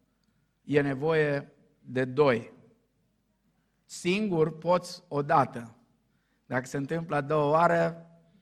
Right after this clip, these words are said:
consultă Văcărescu. Așa că, uh, acum vă spun o chestiune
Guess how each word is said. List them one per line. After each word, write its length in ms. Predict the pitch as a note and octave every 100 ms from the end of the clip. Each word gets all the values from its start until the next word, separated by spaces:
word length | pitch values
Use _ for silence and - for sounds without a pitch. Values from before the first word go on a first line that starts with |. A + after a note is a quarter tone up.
| _ _
consultă 680 | D3+ D3 - E3 D#3+ D#3 D3+
Văcărescu. 680 | C#3 C3+ D3 C#3 A#2+ A#2 A2 _ _ _ _ _ _ _ _ _ _ -
Așa 380 | B2+ B2 D#3
că, 380 | D3+ D3+ C#3+ C3+ -
uh, 540 | C3+ C3 B2+ B2 B2 A#2 - _ _ -
acum 300 | C#3+ G#3 G3 E3+ D3+
vă 160 | D3 D#3
spun 280 | - G#3
o 120 | G3 -
chestiune 720 | E3+ - F3+ D3 A2+ -